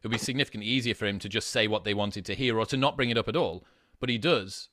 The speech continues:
And the price that he needs to pay to do that kind of reassures me that he's a good faith actor. So what happens is, as a, an interviewer, if you don't stress test ideas sufficiently frequently,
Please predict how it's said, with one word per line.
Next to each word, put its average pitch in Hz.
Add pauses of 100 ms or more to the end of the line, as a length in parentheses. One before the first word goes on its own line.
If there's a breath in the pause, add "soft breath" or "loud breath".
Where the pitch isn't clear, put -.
And 117
the 117
price 139
that 117
he 123
needs 117
to -
pay 117
to 110
do 127
that 104
kind 110
of 95
reassures 110
me 104
that 95
he's 95
a 101
good 98
faith 95
actor. 110 (260 soft breath)
So -
what 113
happens 123
is, 101
as 98
a, 98 (420)
an 95
interviewer, 107
if 98
you 113
don't 123
stress -
test -
ideas 113
sufficiently 104
frequently, 110